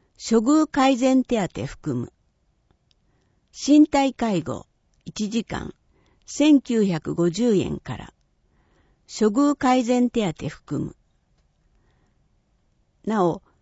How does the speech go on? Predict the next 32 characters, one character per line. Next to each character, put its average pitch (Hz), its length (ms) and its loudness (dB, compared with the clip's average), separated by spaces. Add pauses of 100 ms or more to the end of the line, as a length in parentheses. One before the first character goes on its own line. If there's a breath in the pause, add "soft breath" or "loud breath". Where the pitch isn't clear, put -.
(160)
別 247 240 2 (140)
途、 - 220 -6 (600)
交 294 200 4
通 277 240 0
費、 - 360 -8 (140)
研 277 260 4
修 254 280 -2
費、 - 340 -6 (100)
電 196 300 2
話 233 160 0
代 196 240 -2
等。 - 380 -8 (1300)
資 - 200 -14
格、 190 500 -2 (800)
初 - 240 0
任 320 240 8
者 294 200 -2
研 254 280 0
修、 - 440 -10 (840)
級、 233 420 0 (220)
ホ 254 280 2
ー - 20 4
ム 269 160 4
ヘ 277 160 -2
ル 180 100 0
パ 151 380 -6
ー - 120 -20
二 165 140 -2
級、 156 400 -6 (640)
ま 185 200 -2
た 269 140 0
は 175 220 0